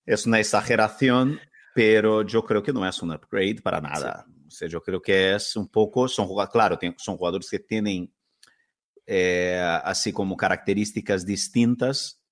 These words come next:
Speaker 1: pero son,
Speaker 2: Ujú.
Speaker 1: son quarterbacks que nin-, Jimmy Garoppolo no añade nada de especial
Speaker 2: Nada.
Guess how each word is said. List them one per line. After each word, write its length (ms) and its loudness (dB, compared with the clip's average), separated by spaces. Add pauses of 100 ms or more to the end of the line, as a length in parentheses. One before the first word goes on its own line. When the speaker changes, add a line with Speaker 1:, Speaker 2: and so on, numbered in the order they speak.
Speaker 1:
pero 180 -2
son, 280 -2
Speaker 2:
Ujú. 180 -8 (680)
Speaker 1:
son 680 -8
quarterbacks 1040 -2 (200)
que 560 0 (260)
nin-, 800 0 (800)
Jimmy 240 4
Garoppolo 480 4
no 120 0
añade 340 0
nada 600 -2
de 200 -4
especial 760 -6 (540)
Speaker 2:
Nada. 180 -16